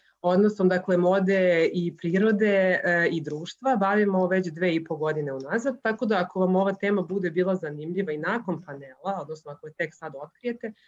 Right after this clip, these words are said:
možete da poslušate naš podcast koji se emituje svake druge srede na radio aparatu ili da zapratite na društvenim mrežama.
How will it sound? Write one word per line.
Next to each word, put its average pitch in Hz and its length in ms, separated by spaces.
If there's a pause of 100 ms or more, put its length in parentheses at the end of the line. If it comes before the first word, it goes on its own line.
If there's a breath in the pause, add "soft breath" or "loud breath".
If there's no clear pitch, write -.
(240 soft breath)
možete 185 340
da 160 120
poslušate 170 540
naš 160 200 (180)
podcast 214 560
koji 185 220
se 185 180
emituje 165 520 (240 soft breath)
svake 165 280
druge 175 220
srede 170 280
na 156 100
radio 151 320
aparatu 208 680
ili 202 240
da 180 120
zapratite 160 420
na 156 60
društvenim 151 380
mrežama. 185 600